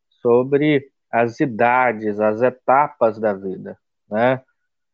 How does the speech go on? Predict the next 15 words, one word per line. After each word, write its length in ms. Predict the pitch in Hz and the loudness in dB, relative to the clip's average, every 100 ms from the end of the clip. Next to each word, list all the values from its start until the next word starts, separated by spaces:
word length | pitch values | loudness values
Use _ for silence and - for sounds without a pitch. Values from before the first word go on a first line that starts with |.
| _ _ _ _ | _ _ _ _
É, 580 | 104 104 104 104 104 104 | -6 -2 0 0 0 -2
e 160 | - 208 | -4 2
hoje 600 | 165 165 233 233 147 120 | 6 6 6 4 2 -4
nós 340 | 117 143 170 | 0 2 2
vamos 380 | 135 143 180 175 | 2 4 4 0
estudar 840 | 170 170 - 160 135 143 180 196 _ _ _ _ _ _ _ _ | -2 -4 -8 0 2 4 2 -2 _ _ _ _ _ _ _ _
o 140 | 160 | 2
outono 640 | 196 196 - 190 214 226 214 | 4 2 0 2 4 2 2
da 160 | 220 | 2
vida, 560 | 196 143 151 143 110 104 _ | 0 -2 -4 -2 -4 -8 _
ou 140 | 113 113 | -10 -10
seja, 680 | - 131 120 107 104 101 | -4 2 2 2 -2 -4
a 160 | - 120 | -2 -2
velhice, 720 | 127 160 139 127 127 - - - _ _ _ | 2 0 0 -2 -4 -8 -20 -20 _ _ _
né? 320 | - 110 123 | -18 -14 -14